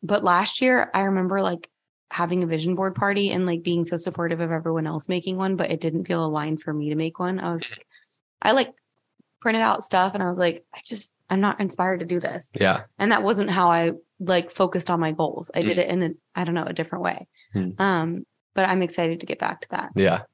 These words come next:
Speaker 2: There's gonna be a lot of really cool Pinterest Iceland photos. Like, there's
Speaker 1: Yes.
Speaker 2: beautiful horses, there's, there's goats, there's the, um, Blue Lagoon, very, there's natural, like, hot springs and lagoons, there's amazing cliffs and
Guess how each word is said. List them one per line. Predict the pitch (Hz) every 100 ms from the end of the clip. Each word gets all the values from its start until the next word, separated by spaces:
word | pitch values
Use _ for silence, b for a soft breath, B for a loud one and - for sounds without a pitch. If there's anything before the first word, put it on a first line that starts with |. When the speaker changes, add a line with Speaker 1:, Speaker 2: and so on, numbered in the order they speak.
| -
Speaker 2:
There's | 110 104
gonna | 113
be | 110
a | 104
lot | 95 92 92
of | 92 90
really | 95 92 90
cool | - 90 85
Pinterest | - 92 - 95 - -
Iceland | 87 85 - 90 -
photos. | - 87 80 - -
Like, | 92
there's | 85 95
Speaker 1:
Yes. | 180
Speaker 2:
beautiful | 107 110 107 104 - -
horses, | 113 107 - 107 95 90
there's, | 95 90 - B B B B _ _ -
there's | 95
goats, | 92 117 110 104 - -
there's | 98 98 95 90
the, | 95 95 90
um, | 90 71 73 71 - 104 - _ - _ _
Blue | 101 113 110
Lagoon, | 98 87 104 101 98 98 104
very, | 95 90
there's | 95 98 90
natural, | 98 95 98 - 98
like, | 92 85
hot | - - -
springs | - 104 98
and | 92
lagoons, | 92 87 98 95
there's | 95 90
amazing | 95 95 90 90 85
cliffs | - 107 95 - -
and | -